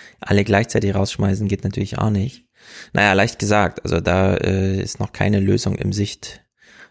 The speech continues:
Aber das, was er am Anfang meinte, ist natürlich für die Rentenrepublik auch hochgradig dramatisch, dass du, wenn du, äh, einmal dich dafür entschieden hast, da ein bisschen zu bleiben, also diesen Absprung in die Wirtschaft so nicht geschafft hast und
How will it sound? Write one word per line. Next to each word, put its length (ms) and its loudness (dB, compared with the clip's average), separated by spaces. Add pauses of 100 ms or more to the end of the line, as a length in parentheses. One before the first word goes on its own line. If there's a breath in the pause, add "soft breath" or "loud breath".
Aber 500 4
das, 200 -4
was 120 -2
er 60 2
am 100 -2
Anfang 280 0
meinte, 220 2
ist 160 -4
natürlich 240 -4
für 80 -10
die 60 2
Rentenrepublik 640 -2
auch 280 0 (260)
hochgradig 540 0
dramatisch, 560 -4 (640 loud breath)
dass 160 -2
du, 200 4
wenn 140 4
du, 180 6
äh, 720 2
einmal 280 0
dich 80 -4
dafür 240 0
entschieden 340 2
hast, 160 0
da 140 2
ein 100 0
bisschen 240 -2
zu 160 -2
bleiben, 540 0 (320 loud breath)
also 160 -4
diesen 280 -2
Absprung 480 0
in 100 2
die 360 4
Wirtschaft 560 -2
so 160 2
nicht 380 -2
geschafft 420 -4
hast 300 -4
und 360 -4